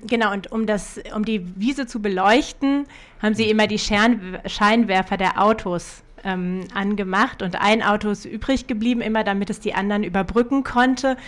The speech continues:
Und er, damals dreizehn Jahre, war eben für diese Überbrückung zuständig und ist danach Automechaniker geworden. <laughs> Genau.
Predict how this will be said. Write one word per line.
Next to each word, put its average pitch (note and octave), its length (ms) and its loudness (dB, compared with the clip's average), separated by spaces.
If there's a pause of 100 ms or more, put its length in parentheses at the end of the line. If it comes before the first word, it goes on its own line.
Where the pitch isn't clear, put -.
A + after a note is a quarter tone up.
(300)
Und G#3+ 180 -2
er, A3 260 6
damals G#3+ 360 2
dreizehn G3+ 420 0
Jahre, G3 340 2
war F#3+ 160 0
eben F#3 140 -2
für G3 120 -6
diese F#3+ 180 -6
Überbrückung G3+ 720 0
zuständig G#3+ 800 0
und F#3+ 120 -4
ist - 140 -4
danach E3 360 -2
Automechaniker F3 800 -4
geworden. F3 600 -4
<laughs> - 1160 -8
Genau. G3+ 260 4